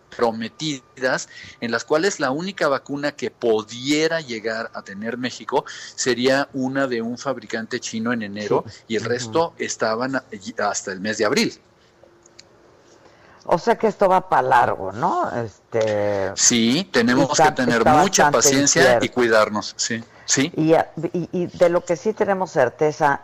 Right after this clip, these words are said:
Speaker 2: es de que estamos en una re-, parte t-, muy complicada de esta tragedia sanitaria, Javier.
Speaker 1: Es correcto, es correcto. Estamos seguramente viendo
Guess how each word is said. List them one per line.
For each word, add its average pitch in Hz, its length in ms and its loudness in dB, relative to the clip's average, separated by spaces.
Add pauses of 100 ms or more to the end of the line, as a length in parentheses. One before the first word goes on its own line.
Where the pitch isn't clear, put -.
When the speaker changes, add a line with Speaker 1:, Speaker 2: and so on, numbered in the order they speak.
Speaker 2:
es 135 180 -2
de 131 100 -2
que - 100 -8
estamos 123 600 -4 (200)
en 107 220 -8
una 113 920 0 (640)
re-, 104 160 -4 (140)
parte 113 460 0
t-, - 260 -18 (140)
muy 143 400 0
complicada 117 1120 0
de 104 120 -2
esta 113 280 -2
tragedia 107 540 -2
sanitaria, 95 800 -4 (1120)
Javier. 95 400 -2 (1080)
Speaker 1:
Es 147 240 4
correcto, 110 520 -4 (100)
es 120 180 -4
correcto. 107 380 -6
Estamos 147 380 -4
seguramente 131 720 -4
viendo 127 560 -4